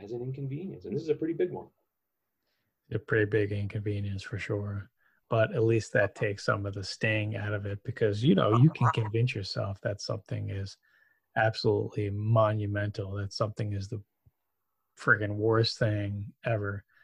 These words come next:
Speaker 2: when you can, uh, really just yourself minimize that by just your thoughts, just changing your thoughts about it.
Speaker 1: Mm-hmm.
Speaker 2: You have that power. You have that ability to do that.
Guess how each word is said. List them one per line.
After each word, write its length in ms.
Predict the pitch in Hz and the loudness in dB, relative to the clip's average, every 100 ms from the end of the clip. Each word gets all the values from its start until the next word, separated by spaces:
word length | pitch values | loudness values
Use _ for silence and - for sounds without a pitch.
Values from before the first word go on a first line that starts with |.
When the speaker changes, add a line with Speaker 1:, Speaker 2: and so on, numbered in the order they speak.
| _ _ | _ _
Speaker 2:
when 500 | - 117 107 110 123 185 | 0 2 2 2 0 0
you 240 | 123 120 | 0 0
can, 400 | 113 117 110 110 107 _ _ _ _ | 0 -2 -2 -2 -4 _ _ _ _
uh, 300 | - 101 101 101 - _ _ _ _ - - _ | -4 -4 -4 -10 -14 _ _ _ _ -20 -20 _
really 680 | - 120 156 240 139 113 131 - _ _ - | 2 8 12 12 10 6 0 -10 _ _ -2
just 260 | 160 143 - | 2 4 4
yourself 520 | 127 165 160 117 - | 4 6 8 6 4
minimize 640 | 127 147 180 117 101 98 101 | 6 8 8 4 0 -4 -4
that 260 | 104 101 - _ _ _ _ _ - | -6 -6 -14 _ _ _ _ _ 0
by 80 | 139 | 4
just 300 | 170 160 - | 6 4 2
your 160 | - 165 | 6 6
thoughts, 580 | 135 151 117 - - - - | 6 4 2 -6 -16 -16 -4
just 200 | 151 - | -4 0
changing 460 | 170 160 147 139 | 4 6 6 4
your 100 | 117 | 2
thoughts 320 | 110 113 101 | 0 0 -2
about 280 | - 101 95 | -6 -8 -8
it. 120 | 98 - _ _ _ _ | -10 -14 _ _ _ _
Speaker 1:
Mm-hmm. 120 | - - | -20 -10
Speaker 2:
You 160 | 135 151 | 4 6
have 260 | 127 143 131 | 8 6 4
that 200 | 107 - | -2 0
power. 360 | 117 110 98 | 0 0 -2
You 160 | 104 120 | 0 4
have 220 | 131 117 | 4 4
that 140 | 101 | 0
ability 520 | 101 101 110 104 101 101 | -6 -4 -2 -2 -6 -8
to 100 | - | -8
do 160 | 107 101 | -8 -6
that. 160 | 101 | -10